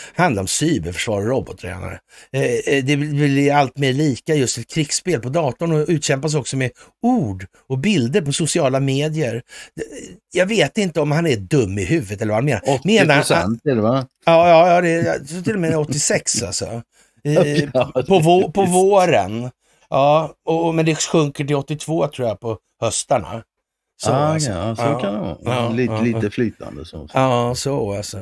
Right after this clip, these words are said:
Speaker 1: Jag tror det, alltså. Ja.
Speaker 2: Årtids-
Speaker 1: Det här kanske passar de nya ledsna generationen som hand i handske. Sen får vi be om en b-, be en bön om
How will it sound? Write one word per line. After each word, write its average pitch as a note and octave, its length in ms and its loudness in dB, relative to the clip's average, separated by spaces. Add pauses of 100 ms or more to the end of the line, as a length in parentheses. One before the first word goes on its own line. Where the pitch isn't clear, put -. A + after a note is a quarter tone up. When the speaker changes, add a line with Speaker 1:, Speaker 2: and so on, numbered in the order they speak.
Speaker 1:
Jag A2 120 -6
tror B2+ 200 -6
det, G2 120 -8
alltså. F#2 280 -12 (420)
Ja. G#2+ 500 2
Speaker 2:
Årtids- - 640 -4
Speaker 1:
Det D#3+ 80 4
här E3 180 6
kanske E3 260 2
passar E3+ 420 2
de E3+ 180 0
nya D#3 280 2
ledsna C#3 360 2
generationen A#2 680 -2 (320)
som C#3+ 160 0
hand C3 320 2
i A2+ 40 4
handske. C3+ 680 0
Sen C#3+ 200 0
får D#3 120 -4
vi D#3 120 0
be C#3 240 2
om C3 140 2
en B2+ 280 -2
b-, C#3+ 200 -4
be C#3 100 -2
en C#3+ 220 0
bön C#3+ 360 0
om A2+ 120 -2